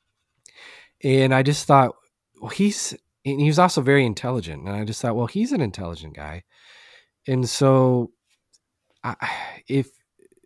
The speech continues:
if he believes this stuff, um, then maybe there's, you know, it isn't just for the unthinking, unwashed masses, you know, uh, maybe there is something to this. And so I think he was a real light to me, and I'm,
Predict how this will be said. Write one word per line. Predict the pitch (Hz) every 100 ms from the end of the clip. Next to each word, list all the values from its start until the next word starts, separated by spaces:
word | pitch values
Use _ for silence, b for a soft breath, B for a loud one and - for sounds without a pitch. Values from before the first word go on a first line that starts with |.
| _
if | _ 139 -
he | 202 220
believes | 180 123 113 95
this | 90 -
stuff, | - 80 85 - _ b b b b b _
um, | 117 117 117 107 95 - _ -
then | 139 131
maybe | 131 135 135 123
there's, | 117 113 110 98 - - B B _ _ _ _ _
you | 135
know, | 113 101
it | 110 131
isn't | 139 143 123
just | 101 107
for | - 110 98
the | 92 95
unthinking, | 107 104 110 104 104 95 92 87
unwashed | 104 101 92 98 -
masses, | 90 104 - 87 92 -
you | 117
know, | 92 87 - B B B B B _
uh, | 101 95
maybe | 110 123 127
there | 120 110
is | 107 -
something | 107 92 90 85
to | - 104
this. | 87 82 -
And | 98
so | - 127 120 113 104
I | 135
think | 180 180
he | - 131
was | 123 113 101
a |
real | 95 101 98 92 98 -
light | 117 104 104 -
to | -
me, | 90 90 90 104
and | 101 95
I'm, | 92 92